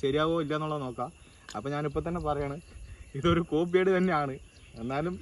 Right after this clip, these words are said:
just വെറുതെ ഒന്ന് ചെയ്ത് നോക്കാനേ ഉള്ളൂ. അപ്പോൾ എന്തായാലും നമുക്ക് നോക്കാം, വാ. നമുക്ക് ഇത് ചെയ്യാനായിട്ട് ആവശ്യം എന്താ, ഇതുപോലൊരു കമ്പിനെ ഞാൻ ഈ ഒരു ലെവലിൽ കെട്ടി വെച്ചിട്ടുണ്ട്. ഇത് എന്തിനാന്ന് വെച്ചാൽ ഇതിങ്ങനെ വെക്കാൻ വേണ്ടിയിട്ടാണ്,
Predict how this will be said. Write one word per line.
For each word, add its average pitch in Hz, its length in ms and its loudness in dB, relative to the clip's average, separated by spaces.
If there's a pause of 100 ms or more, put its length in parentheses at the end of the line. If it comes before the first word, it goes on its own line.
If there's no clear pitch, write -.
just 131 320 -2 (140)
വെറുതെ 143 300 0 (140)
ഒന്ന് 151 140 -4 (100)
ചെയ്ത് 143 260 6
നോക്കാനേ 143 360 -2
ഉള്ളൂ. 104 120 -6 (640)
അപ്പോൾ 117 120 -2
എന്തായാലും 151 260 0
നമുക്ക് 143 200 -2
നോക്കാം, 110 260 -6
വാ. 110 60 -8 (1080)
നമുക്ക് 160 360 -4 (260)
ഇത് 160 100 -8 (100)
ചെയ്യാനായിട്ട് 190 560 -2 (640)
ആവശ്യം 160 340 -2
എന്താ, 139 140 -2 (880)
ഇതുപോലൊരു 170 460 -4
കമ്പിനെ 151 380 -6 (300)
ഞാൻ 135 120 -8 (260)
ഈ 143 120 -10
ഒരു 156 180 -4
ലെവലിൽ 135 320 -4 (200)
കെട്ടി 127 280 -8
വെച്ചിട്ടുണ്ട്. 123 280 -12
ഇത് 147 100 -2
എന്തിനാന്ന് 165 360 -2
വെച്ചാൽ 151 280 -4
ഇതിങ്ങനെ 143 340 -6
വെക്കാൻ 139 240 -6
വേണ്ടിയിട്ടാണ്, 117 320 -12